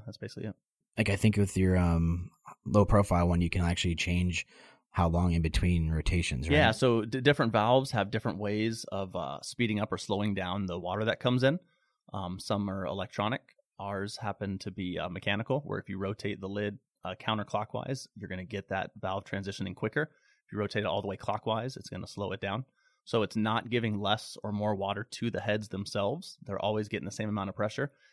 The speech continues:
Speaker 1: It's just slowing down the gear kit or speeding it up so that you get a quicker transition between zones.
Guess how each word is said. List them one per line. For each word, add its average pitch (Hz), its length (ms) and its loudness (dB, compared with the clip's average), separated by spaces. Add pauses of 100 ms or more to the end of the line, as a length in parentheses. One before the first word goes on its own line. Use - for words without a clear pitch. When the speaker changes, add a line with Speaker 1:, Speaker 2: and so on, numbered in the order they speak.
Speaker 1:
It's - 160 -6
just - 260 -6
slowing 104 420 0
down 95 240 -6
the 95 80 -8
gear 95 280 -8
kit - 200 -8
or 95 100 -8
speeding 95 400 -6
it 87 100 -8
up 85 200 -8
so - 80 -10
that 71 80 -8
you 62 60 -10
get - 140 -12
a - 60 -14
quicker - 320 -8
transition 92 500 -10
between 90 300 -10
zones. 107 460 -12